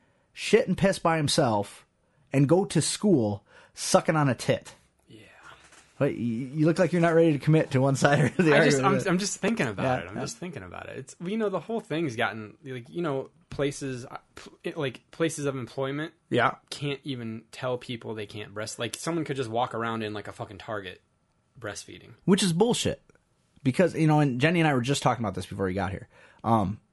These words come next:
Speaker 1: you know, she's like, "It's natural." Yeah, so it's fucking.
Speaker 2: <laughs> Well,
Speaker 1: I mean,
Speaker 2: yeah,
Speaker 1: really, and you
Speaker 2: yeah.
Speaker 1: can't do that in public. She's like, "Well, they're feeding a child."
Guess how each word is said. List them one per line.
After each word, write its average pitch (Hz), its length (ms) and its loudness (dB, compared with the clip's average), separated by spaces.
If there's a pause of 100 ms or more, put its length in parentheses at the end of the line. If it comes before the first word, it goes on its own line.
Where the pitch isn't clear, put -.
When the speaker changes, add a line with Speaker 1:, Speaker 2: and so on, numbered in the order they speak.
(140)
Speaker 1:
you 143 120 4
know, 127 180 4
she's 135 220 -4
like, 127 100 2
"It's 135 120 -6
natural." 147 440 -2
Yeah, 147 160 4
so - 160 -2
it's - 80 0
fucking. - 480 0 (640)
Speaker 2:
<laughs> - 60 -12 (560)
Well, - 140 -4
Speaker 1:
I - 20 4
mean, 208 160 8
Speaker 2:
yeah, 196 60 6
Speaker 1:
really, 214 220 6
and 156 80 4
you 160 40 8
Speaker 2:
yeah. 160 60 4
Speaker 1:
can't 180 160 4
do 180 60 4
that 180 100 4
in 151 80 0
public. 107 280 0
She's - 120 -6
like, 160 120 4
"Well, 190 240 4
they're 170 140 2
feeding 180 340 2
a 139 40 0
child." 117 340 0